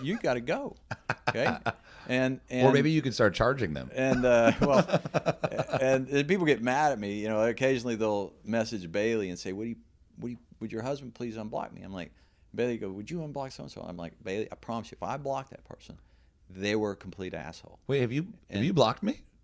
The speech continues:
Speaker 1: No, but I can't. I, I, I, I don't know. Probably not.
Speaker 2: <laughs>
Speaker 1: But I can, I can tell you this, that I have met. I went to take a lesson last year from, uh, a chipping lesson from James Ridyard. Okay.
Speaker 2: Okay.
Speaker 1: And, and, uh,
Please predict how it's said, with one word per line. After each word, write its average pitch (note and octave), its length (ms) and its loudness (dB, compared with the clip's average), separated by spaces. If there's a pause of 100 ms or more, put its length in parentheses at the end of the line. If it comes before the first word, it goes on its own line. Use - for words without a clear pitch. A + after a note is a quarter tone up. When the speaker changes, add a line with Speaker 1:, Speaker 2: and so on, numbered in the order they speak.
(120)
Speaker 1:
No, G2 320 6 (240)
but B2 100 10
I C#3+ 80 10
can't. F3 320 6
I, C3+ 140 8
I, B2 460 2
I, B2 220 2
I - 40 6
don't B2+ 160 6
know. B2 220 4 (180)
Probably C#3 320 6
not. A#2 320 6 (180)
Speaker 2:
<laughs> C3 140 0
Speaker 1:
But C3+ 100 12
I D#3+ 160 12
can, D#3+ 300 0
I C#3+ 120 8
can C#3 140 2
tell E3+ 180 2
you E3+ 100 4
this, B2+ 160 0
that A2 100 2
I A2+ 100 2
have A2+ 160 0
met. A2 460 2 (560)
I A#2 100 2
went C3+ 160 4
to A2 80 -12
take A#2 220 -2
a F#2+ 40 -8
lesson G2+ 380 -4
last E2 320 -8
year F2 160 -10
from, E2+ 420 -14
uh, E2 440 -16
a - 20 -10
chipping F#2+ 400 -12
lesson D#2+ 260 -14
from F2 220 -16
James E2 500 -12
Ridyard. A2 460 -6 (340)
Okay. F#2+ 120 -6
Speaker 2:
Okay. A#2 80 -10 (1800)
Speaker 1:
And, G2 380 -4 (520)
and, F2 540 -8
uh, C#2 320 -16